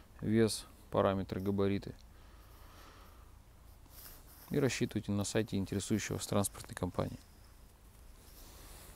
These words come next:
Всем большое спасибо за просмотр. Напоследок хотелось бы сказать, что подписывайтесь на наш YouTube канал, вступайте в группу ВКонтакте. Здесь мы выкладываем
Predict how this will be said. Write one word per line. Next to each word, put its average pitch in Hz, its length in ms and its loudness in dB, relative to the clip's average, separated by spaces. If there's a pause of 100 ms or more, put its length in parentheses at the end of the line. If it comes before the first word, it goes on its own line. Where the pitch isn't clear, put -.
(140)
Всем 135 360 2
большое 110 340 2
спасибо 107 440 -2
за 101 120 0
просмотр. 151 540 2 (540)
Напоследок 110 540 -2
хотелось 110 340 4
бы 104 100 0
сказать, 101 360 0
что - 200 -12 (640)
подписывайтесь - 680 -2
на 101 120 0
наш 104 200 0
YouTube 123 280 2
канал, 117 400 2 (160)
вступайте 110 500 -2
в 101 40 -2
группу 107 280 2
ВКонтакте. - 600 -4 (680)
Здесь 110 280 -2
мы 107 120 -2
выкладываем 98 600 -2